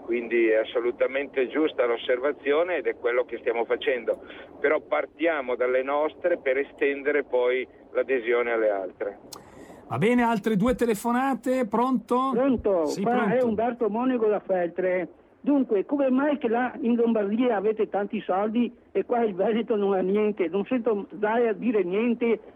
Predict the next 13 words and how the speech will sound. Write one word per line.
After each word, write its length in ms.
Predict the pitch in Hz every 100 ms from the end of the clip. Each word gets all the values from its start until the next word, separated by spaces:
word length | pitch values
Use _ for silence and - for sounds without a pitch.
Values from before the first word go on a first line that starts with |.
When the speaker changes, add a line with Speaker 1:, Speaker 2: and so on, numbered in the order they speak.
| -
Speaker 3:
che 100 | -
fa 200 | - 214
questo, 420 | 202 233 247 - 208
fa 120 | 208
quell'altro, 500 | - 185 208 240 220
come 260 | 220 220 208
fa 120 | 202
Maroni. 560 | 208 190 196 170 156 - - -
Come 180 | 262 262
mai 260 | 233 240
queste 280 | 214 185 175
cose 320 | - 165 160 156
qua? 320 | 170 160